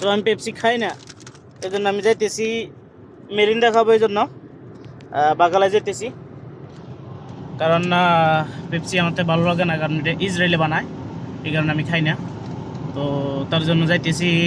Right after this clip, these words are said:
আহ, বাগালায়, বাগালে গিয়ে মেরিন্ডা নিব। Actually এখন পেটে খিদা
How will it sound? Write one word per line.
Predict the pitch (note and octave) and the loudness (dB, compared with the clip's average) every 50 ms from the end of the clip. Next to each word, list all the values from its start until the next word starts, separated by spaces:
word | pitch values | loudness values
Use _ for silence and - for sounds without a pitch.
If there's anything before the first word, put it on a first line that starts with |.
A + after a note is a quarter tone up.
| F3 E3+ E3+ E3 D#3+ D3+ | 4 4 4 2 2 0
আহ, | - - - - - - - - D3+ C#3+ C#3+ C#3 C3+ C3+ C3 B2+ C3 | -4 -8 -8 -8 -8 -8 -8 -6 -4 -2 -2 0 0 -2 -2 -2 -2
বাগালায়, | C#3 D#3 D3 D#3 D#3+ E3 F#3 A3+ - - - - - - - - - - | -2 -2 0 2 2 2 2 0 -2 -6 -8 -8 -8 -8 -8 -8 -6 -2
বাগালে | - D#3 D3+ E3 E3 E3 E3+ | -2 -2 0 0 2 2 2
গিয়ে | D#3+ E3+ | 4 4
মেরিন্ডা | E3 D#3+ D3+ D3+ D3 D3 D3+ | 4 4 2 2 2 0 0
নিব। | D3 D3+ D3 C#3+ - - - - - - - - - - - - - - | 0 -2 -2 -2 -4 -6 -8 -8 -8 -8 -8 -8 -10 -10 -8 -8 -4 -4
Actually | E3+ D#3+ - B3+ A#3+ C4+ | -4 0 0 2 2 4
এখন | C4+ B3 - A#3+ B3+ - | 2 2 2 0 -2 2
পেটে | - C4 C4+ B3+ B3+ | 2 2 2 2 0
খিদা | A#3 A3+ C4+ C#4 A#3+ | 2 4 2 2 2